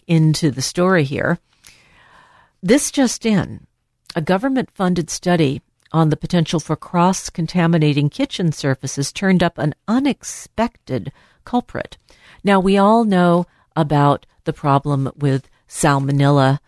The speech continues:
in raw eggs and salmonella contamination of poultry. But, of course, there are other bacteria that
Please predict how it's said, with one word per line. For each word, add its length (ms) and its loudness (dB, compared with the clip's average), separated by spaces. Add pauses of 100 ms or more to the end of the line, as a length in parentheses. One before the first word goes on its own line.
(180)
in 200 0
raw 320 2
eggs 680 0
and 320 2
salmonella 540 -2
contamination 880 -2 (340)
of 260 -2
poultry. 720 -4 (560)
But, 300 0
of 80 -20
course, 280 -2
there 200 2
are 160 0
other 240 2
bacteria 800 0 (320)
that 460 0